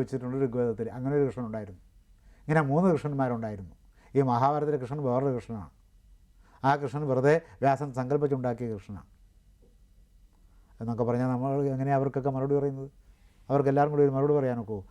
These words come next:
പഠിക്കാത്ത ആളിന് പഠിക്കാൻ പ്രയാസമുള്ള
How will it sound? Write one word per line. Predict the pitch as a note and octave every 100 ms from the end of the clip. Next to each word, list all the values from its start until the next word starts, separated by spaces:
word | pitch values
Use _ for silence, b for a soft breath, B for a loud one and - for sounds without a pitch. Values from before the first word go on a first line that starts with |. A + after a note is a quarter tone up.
| b b
പഠിക്കാത്ത | D3+ D3 E3 F3+ E3+ E3 E3 C#3 A2+
ആളിന് | A2 A#2 B2 B2+ G2 - _ b b -
പഠിക്കാൻ | D#3+ E3+ F#3 E3+ D#3
പ്രയാസമുള്ള | C#3+ C#3 D#3+ E3+ E3+ C#3+ C#3